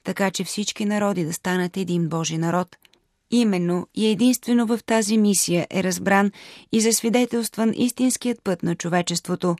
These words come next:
Универсалната мисия трябва да стане основна константа в живота на църквата. Проповядване на Евангелието трябва да бъде за нас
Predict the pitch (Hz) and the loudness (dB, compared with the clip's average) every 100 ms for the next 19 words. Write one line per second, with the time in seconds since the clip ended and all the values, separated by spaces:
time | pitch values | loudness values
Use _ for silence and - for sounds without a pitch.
0 | - - - 226 233 226 - 233 233 220 | -6 -10 0 2 2 2 0 0 0 -2
1 | 226 226 226 - 190 185 190 180 175 180 | 0 0 0 -2 -2 0 0 0 0 -2
2 | - 202 196 196 - 196 - 226 220 226 | 0 2 2 0 -2 -2 0 0 2 -2
3 | - 202 - 196 196 190 185 185 170 175 | -4 -6 -4 -2 -2 -2 -4 -2 -4 -2
4 | 185 180 180 175 175 190 190 185 175 180 | -2 -2 -2 -2 -2 -4 -4 -4 -2 -2
5 | - _ _ _ _ _ - 208 196 196 | -4 _ _ _ _ _ -4 -4 0 2
6 | 214 196 202 196 190 190 196 208 196 202 | 4 4 2 0 0 0 2 2 2 0
7 | 196 208 202 - - - - 240 233 220 | 0 0 -2 -6 -20 -8 0 2 4 2
8 | 214 226 220 196 202 208 220 - | 4 2 2 2 2 2 0 -4